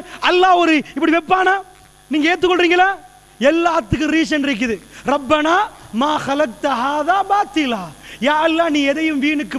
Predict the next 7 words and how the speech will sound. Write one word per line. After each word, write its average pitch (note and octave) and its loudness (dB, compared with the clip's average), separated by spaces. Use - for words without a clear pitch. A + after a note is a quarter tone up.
படைக்கவில்லையா A#3 0
அல்லாஹ்? G3 -4
எதையும் F#4 2
வீணுக்கு F#4 0
படைக்கலையா D#4+ 0
அல்லாஹ்? C4 0
ஏன்? D4+ 2